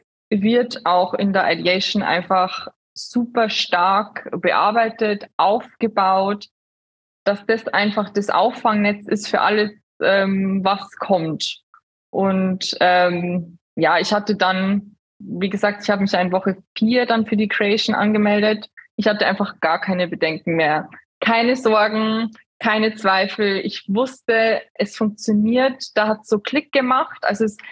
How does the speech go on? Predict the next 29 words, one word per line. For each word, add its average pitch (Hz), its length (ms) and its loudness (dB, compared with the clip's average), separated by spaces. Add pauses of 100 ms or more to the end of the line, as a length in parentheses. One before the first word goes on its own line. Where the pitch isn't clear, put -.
(220)
man 254 120 2
muss 311 140 -2
sich - 160 0
auch 233 120 2
ein 247 120 0
bisschen 262 300 0
drauf 196 300 -2
einlassen. 277 840 -2 (420)
Ähm, 240 720 2 (720)
und 240 240 2
dieser 214 240 0
Switch, - 760 -4
der 208 200 0
sich 208 180 -2
da 190 260 2
vollzieht 220 920 -2 (320)
zu 214 160 0
den 196 180 0
ganzen 202 600 2
Bedenken 208 680 0
im 185 140 -2
Vorhinein 247 960 2 (240)
und 208 560 2
dann 196 240 2
bei 196 140 0
mir 226 340 2
in 214 160 0
dem 202 220 0
Fall 202 440 0